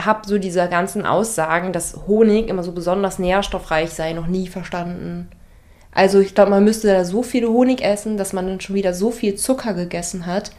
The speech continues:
und damit auch so viele Kalorien gegessen hat, dass der Blutzuckerspiegel schon richtig hochgegangen ist. Also wenn's wirklich um Vitamin C geht, da kann man eigentlich viel besser einfaches Obst und Gemüse essen.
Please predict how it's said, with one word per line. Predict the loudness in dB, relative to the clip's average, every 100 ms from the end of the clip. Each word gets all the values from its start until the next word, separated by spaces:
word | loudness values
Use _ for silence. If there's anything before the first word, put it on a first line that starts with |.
| -20 -8
und | 2
damit | 4 4 2
auch |
so | -2
viele | -6 -4 -2
Kalorien | -2 -2 -2 -2
gegessen | -2 -6 -6 -4
hat, | -4 -4 -18 -20 -16
dass | -4
der | 0
Blutzuckerspiegel | 0 -2 -4 -4 -2 0 0
schon | 0 -2
richtig | -2 -4 -6 -8 -18 -20 -20 -20 -20 0
hochgegangen | 2 2 -2 -2 -2 -2 -4
ist. | -4 -4 -8 -8 -8 -8 -12 -14 -16 -18 -4
Also | 0 2 4
wenn's | 4 4 -2 -6
wirklich | -8 -8 -2
um | 0 2 -2 -2
Vitamin | -4 0 0 0
C | -4 0 2 2
geht, | -2 -6
da | -6
kann | -4
man | -2
eigentlich | 0 -2 -6
viel | -8 -4
besser | -4 0 0 0 -2
einfaches | -4 -6 -8 -6
Obst | -6 -6 -6
und |
Gemüse | -2 -2 -2
essen. | -4 -6 -8